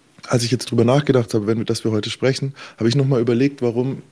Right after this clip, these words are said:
ich für mich das immer so als Beruf, man hat ja dieses Beruf, kommt von Berufung, man, man, man fühlt sich dazu berufen, das und das zu tun. Es fühlt sich einfach richtig an.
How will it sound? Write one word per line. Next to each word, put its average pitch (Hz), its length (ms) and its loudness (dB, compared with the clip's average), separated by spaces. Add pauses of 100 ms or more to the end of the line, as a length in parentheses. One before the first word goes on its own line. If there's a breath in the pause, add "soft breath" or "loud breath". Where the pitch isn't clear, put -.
(320)
ich - 160 -6
für 135 80 -2
mich 135 160 0
das 131 140 -4
immer 123 140 -2
so 113 120 2
als 117 120 2
Beruf, 147 480 0
man 120 120 -2
hat 117 100 0
ja 127 80 2
dieses 113 260 -6
Beruf, 151 680 0
kommt 123 200 -4
von 117 200 -4
Berufung, 143 680 0
man, 107 240 -6
man, 104 180 -6
man 120 140 -6
fühlt 160 280 0
sich - 140 -4
dazu 127 340 -2
berufen, 127 480 0
das 131 180 -4
und 110 100 -4
das 120 140 -4
zu - 120 -8
tun. 156 360 -2 (640 loud breath)
Es - 120 -8
fühlt 165 340 -4
sich 139 200 -6
einfach 123 340 -2
richtig 143 320 -4
an. 104 100 -16